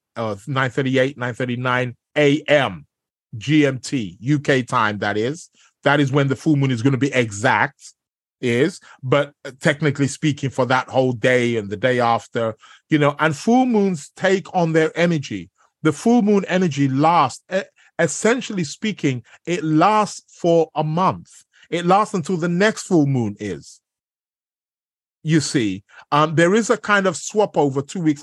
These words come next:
after when we get the following new moon, but essentially it's carrying, that energy is vibrating, it's carrying us until the next full moon. Okay? And the next full moon will be the month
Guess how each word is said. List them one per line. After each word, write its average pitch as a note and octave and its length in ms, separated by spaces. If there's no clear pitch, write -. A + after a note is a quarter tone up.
after D#3 320
when C#3 160
we C3+ 80
get - 160
the C3 100
following C3+ 460
new A#2+ 140
moon, C#3+ 420
but D3+ 220
essentially D#3 800
it's D3 500
carrying, F3 460
that F#3+ 300
energy C#3+ 520
is D#3 220
vibrating, C#3+ 800
it's B2 160
carrying F3+ 580
us A2+ 340
until E3 320
the D#3+ 120
next G3+ 360
full C3 260
moon. F#2+ 320
Okay? F#3 440
And C#3 120
the C#3+ 80
next E3+ 220
full D#3 180
moon D3 200
will C#3 120
be C3+ 140
the B2+ 140
month C3 260